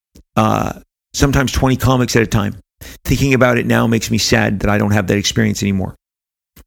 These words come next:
Uh, "I can reach things on high shelves." Tweets,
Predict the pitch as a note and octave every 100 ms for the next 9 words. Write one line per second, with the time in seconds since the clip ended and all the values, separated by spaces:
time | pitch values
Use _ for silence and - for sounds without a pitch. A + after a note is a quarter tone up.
0 | - A#2 A2 G#2 - _ _ _ _ _
1 | _ _ _ _ _ _ - - _ _
2 | _ _ _ _ C#3+ C#3+ C#3+ C3+ C#3 -
3 | C#3+ C#3+ - C3+ B2+ B2 C#3 - C#3 B2+
4 | A2 - - C#3+ C#3 -